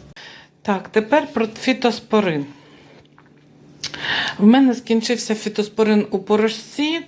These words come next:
тому я буду розводити фітоспорин пасту. Тут навіть написано, як її розводити, що на одну частину пасти розчиняють в двох частинах, е, води.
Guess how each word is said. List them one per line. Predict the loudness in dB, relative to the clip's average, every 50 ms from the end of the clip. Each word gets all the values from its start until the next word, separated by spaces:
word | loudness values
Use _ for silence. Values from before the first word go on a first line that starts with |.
| -16 _
тому | _ 2 2 4 4 4 4 4
я | 4 4 4 2
буду | 2 0 -2 -2 0 0 0 0
розводити | 0 -2 -4 -4 -2 0 0 0 2 2 0 -2 0 0 2 2 2 2 0 -2 -4
фітоспорин | -8 -12 -2 0 0 0 0 -2 -2 0 2 4 4 2 2
пасту. | 0 -2 0 2 2 2 0 -2 -8 -14 -14 -14 -14 -14 -14 -18 -20 -20 -18 -16 -14 -12 -12 -10 -10 -10 -10 -12 -14 -18 -2
Тут | 2 4 4 4 2 0 2
навіть | 2 4 4 4 2 2 2 2 0 0 0 0
написано, | 2 4 4 2 2 2 0 0 2 -2 -4 -2 -2 -4
як | -2 0 0 0 0 -4 -6
її | -2 -2 0
розводити, | 0 0 -2 0 -2 2 2 2 4 2 -2 -2 0 -2 -2
що | -2 -2 -2 0
на | 2 4 4
одну | 2 2 4 2 2 2
частину | 2 -2 -4 -6 -6 -6 -6 -4 -4 -4 -6
пасти | -4 0 0 0 0 0 -4 -10 _ 0 0 0 0 -2 -6 -12 -12 -14 -6 -4
розчиняють | -2 0 0 0 0 -2 -2 0 0 2 2 2 2 4 4 4 2 2 0 -4 -12 -4 -2
в | 0 0 0 -2 -4
двох | -10 -4 -2 -2 -2 0 -2
частинах, | -4 -4 -4 -6 -6 0 2 4 4 6 4 4 2 2 0 -6 -12 -14 -14 -16 -20 _ -20 -20 -18 -18 -18 -18 -20 _ -12
е, | -8 -4 -4 -2 0 0 0 0
води. | 0 -2 -4 -6 -2 2 4 4 4 4 2 2 2 0